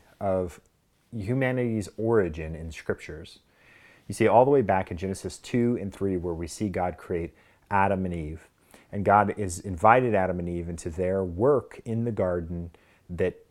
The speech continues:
is to be done on his behalf. They are to be his stewards, his reflection there in the garden. And when God creates all the trees, God turns to Ab-, Adam and tells Adam that he can eat of any of the trees, any of them that he wants, except for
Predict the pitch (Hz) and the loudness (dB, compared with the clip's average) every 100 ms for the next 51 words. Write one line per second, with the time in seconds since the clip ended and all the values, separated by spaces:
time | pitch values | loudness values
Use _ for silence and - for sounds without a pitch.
0 | - - - 101 92 85 - 87 82 104 | -20 -20 -10 -6 -6 -8 -8 -6 0 2
1 | 110 113 95 92 73 104 92 78 76 78 | 2 0 -6 -10 -4 -4 -4 -10 -12 -8
2 | 92 90 87 90 80 95 - - - 139 | -6 -4 -6 -8 -8 -10 -10 -12 -2 -2
3 | 87 76 80 - 110 104 87 - - 95 | 0 -4 -10 -6 -4 -4 -6 -12 -16 -8
4 | 95 - - 139 - - 78 87 104 92 | -8 -2 0 0 -2 -10 -8 -10 -6 -4
5 | 87 87 92 90 101 87 78 80 _ - | -4 -6 -6 -2 -2 -2 -8 -16 _ -20
6 | - - - - _ 123 123 127 131 120 | -20 -20 -20 -20 _ 2 8 10 10 6
7 | - 120 131 123 120 107 101 - 131 117 | 0 4 4 4 2 2 -4 0 2 2
8 | 113 110 107 104 - 113 95 104 107 113 | 2 4 4 4 0 -2 -2 0 4 4
9 | 107 98 110 120 101 101 98 - 139 139 | 4 2 4 6 4 -2 -2 0 2 2
10 | 92 90 101 104 - 110 113 123 127 131 | -2 -2 0 0 -2 -4 -2 0 2 4
11 | 135 175 175 113 87 - 71 - - _ | 4 4 4 2 -2 -10 -12 -16 -20 _
12 | _ - 143 165 160 143 156 147 139 113 | _ -4 0 4 4 2 0 2 2 0
13 | 80 - - - - 185 - - 95 92 | -4 -8 -10 -6 0 0 -2 -2 0 2
14 | 104 | -2